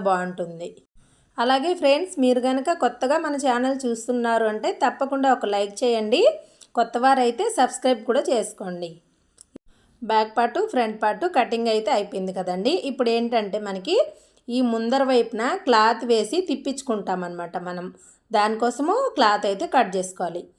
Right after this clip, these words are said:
ఇక్కడ చూడండి, క్లాత్ అయితే మిగిలింది కదా, ఇలా అంచులు ఉంటాయి చూడండి, ఇలా అంచులు ఉండే వైపుకి ఇలా పెట్టేసుకోండి క్లాత్ అనేది. ఇప్పుడు చూపిస్తాను చూడండి. ఈ మిగిలిన క్లాత్ ఏదైతే ఉంటుందో ఇలా అంచులు ఉండేవే తీసుకోవాలి,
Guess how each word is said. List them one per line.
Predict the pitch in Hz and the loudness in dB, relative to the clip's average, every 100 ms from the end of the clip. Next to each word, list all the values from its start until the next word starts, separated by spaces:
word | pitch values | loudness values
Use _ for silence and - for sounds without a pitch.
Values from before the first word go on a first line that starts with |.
| _ - _ 247 | _ -20 _ -6
ఇక్కడ | 240 285 | 0 0
చూడండి, | 269 240 214 311 370 | 2 2 2 -2 2
క్లాత్ | 254 220 226 | 4 4 4
అయితే | 247 311 254 | -2 0 0
మిగిలింది | 220 226 220 190 | 0 -2 -4 -4
కదా, | 180 185 262 381 - | -4 -2 -2 -2 -2
ఇలా | 247 247 226 | 2 2 4
అంచులు | 233 254 277 262 | 0 0 0 0
ఉంటాయి | 220 196 185 | 0 -2 -2
చూడండి, | 190 175 175 208 359 453 _ _ - | -4 -4 -4 -4 -6 -8 _ _ -4
ఇలా | 220 214 208 | 0 2 0
అంచులు | 220 285 247 214 | -2 0 0 0
ఉండే | 202 202 196 | -2 0 0
వైపుకి | 190 190 302 370 - | 0 -4 -4 -4 -2
ఇలా | 226 214 | -2 0
పెట్టేసుకోండి | 202 190 190 190 - 175 170 - | -2 -4 -6 -6 -10 -10 -10 -6
క్లాత్ | 190 180 190 | -4 -4 -4
అనేది. | 185 175 185 359 453 | -6 -4 -2 -2 -4
ఇప్పుడు | - 196 | -4 -8
చూపిస్తాను | 196 190 196 - 202 180 180 | -8 -8 -12 -8 -8 -8 -10
చూడండి. | 180 175 185 349 554 - _ _ _ _ _ _ _ _ _ - 240 | -10 -6 -4 -2 -2 -6 _ _ _ _ _ _ _ _ _ -10 -4
ఈ | 240 | -2
మిగిలిన | 226 226 247 262 262 | 0 0 0 0 0
క్లాత్ | 233 208 214 226 | 0 0 0 -2
ఏదైతే | 208 202 247 226 | 0 -2 0 0
ఉంటుందో | 196 185 180 185 294 494 - _ _ - | -2 -6 -2 2 2 0 -6 _ _ -4
ఇలా | 240 233 208 | 2 2 2
అంచులు | 226 233 262 247 | 0 0 2 2
ఉండేవే | 220 214 247 - | 4 4 4 2
తీసుకోవాలి, | 262 233 - 190 170 170 | -2 -2 -2 -2 -2 -4